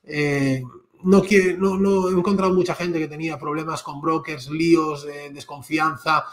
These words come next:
y suficiente complicado es el, suficientemente complicado es el trading como para que encima tengamos problemas con el broker. El broker tiene que ser un elemento de confianza al cien por cien,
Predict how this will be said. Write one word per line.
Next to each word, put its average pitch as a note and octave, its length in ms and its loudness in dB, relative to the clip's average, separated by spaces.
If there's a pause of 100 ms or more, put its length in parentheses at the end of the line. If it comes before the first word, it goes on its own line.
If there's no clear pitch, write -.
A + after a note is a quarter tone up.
(320)
y D#3+ 440 -6
suficiente F3+ 540 6
complicado F3 520 6
es D3+ 60 0
el, D3+ 420 -6
suficientemente F#3+ 920 4
complicado D3+ 400 -2
es E3 120 0
el C#3 60 -10
trading E3+ 320 0
como D3+ 240 -4
para C#3+ 180 -8
que C#3 60 -8
encima E3 480 -2 (200)
tengamos D3+ 420 -6
problemas D3 360 -8
con C#3+ 200 -10
el A#2+ 60 -8
broker. C3 340 -6
El B2 80 -18
broker D3+ 240 -8
tiene D#3+ 160 -12
que D3 80 -12
ser E3+ 220 -4
un E3 120 -10
elemento D3 400 -10
de D#3+ 140 -6
confianza C#3+ 680 -6
al B2+ 300 -6
cien F#3+ 360 4
por C#3+ 200 -6
cien, F#3 280 2